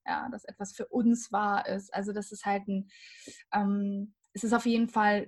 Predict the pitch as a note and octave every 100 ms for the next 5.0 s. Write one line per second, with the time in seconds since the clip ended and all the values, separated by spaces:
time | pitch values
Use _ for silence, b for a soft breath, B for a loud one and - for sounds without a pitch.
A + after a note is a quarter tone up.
0 | - G#3 A#3+ A3+ G#3 - G3 A3 A3 G3
1 | A3 A3 G#3 G#3 - G#3 G3+ A3 A#3 G#3+
2 | G3+ G3+ G3 G3 G3 - - A#3 A3 E3
3 | G3 G3+ G3+ G3+ G3 G3+ - G3 G3 F#3+
4 | G3 G3 F#3+ G3 - A#3+ B3+ - -